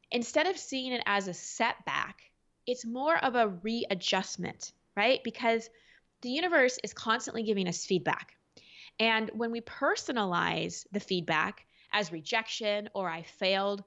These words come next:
we miss the memo from the universe. It's not,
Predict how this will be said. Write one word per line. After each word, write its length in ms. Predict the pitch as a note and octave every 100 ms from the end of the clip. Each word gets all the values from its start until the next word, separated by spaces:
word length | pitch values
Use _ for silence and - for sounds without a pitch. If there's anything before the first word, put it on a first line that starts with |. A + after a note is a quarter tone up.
| _ _
we 140 | B3+
miss 280 | B3 D4 E4
the 100 | -
memo 260 | B3+ B3 A#3+
from 160 | A#3+
the 80 | G3+
universe. 560 | F3+ G#3 - - - - _ - - -
It's 160 | B3 C4+
not, 320 | C#4+ E4 E4